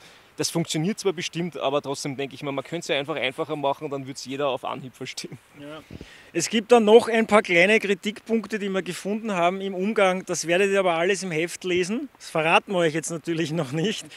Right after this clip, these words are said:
Speaker 2: äh, was die Bedienung auch angeht und diese kleinen Fächer, die hier teilweise drauf sind. Aber wie gesagt, alles können wir im Video nicht verraten. Vielleicht zum Abschluss noch ganz kurz,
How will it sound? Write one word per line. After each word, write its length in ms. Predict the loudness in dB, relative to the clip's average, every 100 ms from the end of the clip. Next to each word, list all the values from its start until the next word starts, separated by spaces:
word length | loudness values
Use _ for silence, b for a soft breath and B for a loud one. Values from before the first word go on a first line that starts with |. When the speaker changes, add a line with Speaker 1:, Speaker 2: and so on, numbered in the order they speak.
| B B -12
Speaker 2:
äh, 420 | 0 2 4 4 0 -6 -4
was 400 | -2 0 -4 -6 -6
die 60 |
Bedienung 480 | -4 -2 2 4 6
auch 140 | 6
angeht 640 | 4 -2 -2 2 4 4 2
und 140 | -6
diese 160 | -8 -4
kleinen 320 | -2 -2 -4
Fächer, 460 | -4 -4 -2 -4
die 280 | -4 -4 -4
hier 160 | -4 -4
teilweise 400 | -2 -2 -2 -4
drauf 300 | -4 -4 -4
sind. 260 | -6 -8 -10 B B B
Aber 240 | 4 6 6
wie 60 |
gesagt, 360 | 4 2 0 -4
alles 280 | -2 -2 -2
können 180 | -2 -2
wir 60 |
im 120 | -2
Video 300 | -2 0 0 0
nicht 320 | -2 -4 -2
verraten. 560 | 0 2 4 2 2 -2 B B B
Vielleicht 320 | 8 8 8
zum 160 | 4 2
Abschluss 440 | 0 -2 -4 -2
noch 200 | -2 -2
ganz 340 | -2 -2 -2 -6
kurz, 500 | 2 4 4 0